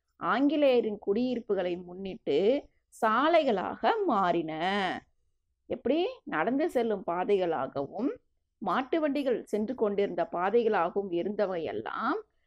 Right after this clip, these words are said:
ஆங்கிலேயரின் குடியிருப்புகளை முன்னிட்டு சாலைகளாக மாறின. அண்ணா சாலைக்கு, அண்ணா சாலைக்கு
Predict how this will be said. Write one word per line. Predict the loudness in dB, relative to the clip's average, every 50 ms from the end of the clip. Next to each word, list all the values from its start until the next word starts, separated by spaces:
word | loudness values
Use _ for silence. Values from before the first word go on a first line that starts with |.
| _ _ -2
ஆங்கிலேயரின் | 0 0 2 2 2 2 4 4 6 6 4 4 0 -6 -6
குடியிருப்புகளை | -2 0 0 0 0 0 -2 -4 -2 -2 0 0 -2 -2
முன்னிட்டு | -4 -8 -8 -6 -6 -8 -6 0 2 2 2 2 0 -2 -4 _ _ _ _ _ -2
சாலைகளாக | 0 2 4 4 4 4 2 2 2 0 -2 -2 -2 0 0 0 -2 -4 -6
மாறின. | -6 -4 -2 0 -2 -2 -2 -4 -2 -2 -4 -4 -6 -10 _ _ _ _ _ _ _ _ _ _ -4
அண்ணா | -2 2 4 4 4 4 2 2
சாலைக்கு, | 2 2 2 2 2 0 -2 -4 -4 -4 -4 -4 -6 -8 _ _ _ _ _ _ _ -8
அண்ணா | -4 -2 0 0 2 2 0 0 -2 -6 -10 _ _
சாலைக்கு | _ 0 2 2 4 4 2 0 -2 -2 0 2 2